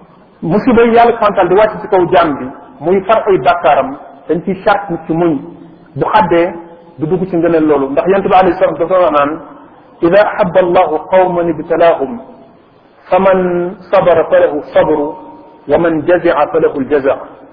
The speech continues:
Mu doon wax naan bu Yàlla nammee ci ay nit aw yiw, daf leen di nattu. "من يرد الله به خيرا يصب منه أو يصب منه." Yàlla bu nammee ci nit yiw,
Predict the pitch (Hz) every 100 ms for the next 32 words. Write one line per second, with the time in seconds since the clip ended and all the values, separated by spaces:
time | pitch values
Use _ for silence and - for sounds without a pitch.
0 | - - _ - - 143 202 214 190 185
1 | 165 170 202 185 175 185 180 165 175 165
2 | 160 - 156 156 156 - - - 170 151
3 | 147 151 - 120 - - - - - -
4 | 147 165 170 151 160 156 143 143 135 160
5 | 165 180 190 - - 135 147 170 160 165
6 | 160 180 139 147 - 165 151 156 135 -
7 | - - - - 156 165 160 180 175 160
8 | 160 156 147 180